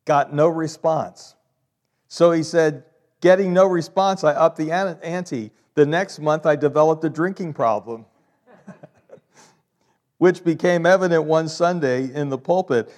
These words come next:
Everybody was very nice about it, but one of the elders had to complete the sermon.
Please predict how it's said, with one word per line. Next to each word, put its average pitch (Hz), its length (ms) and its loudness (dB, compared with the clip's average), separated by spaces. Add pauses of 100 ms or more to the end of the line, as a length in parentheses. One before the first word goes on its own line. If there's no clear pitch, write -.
(180)
Everybody 160 520 0
was 143 180 -4
very 143 280 0
nice 160 300 -2
about 143 300 4
it, 151 100 0
but 143 100 0
one 156 220 0
of 170 100 -2
the 139 140 0
elders 147 320 0
had 147 200 0
to 147 80 -6
complete 147 440 -6
the 151 100 -10
sermon. 160 520 -4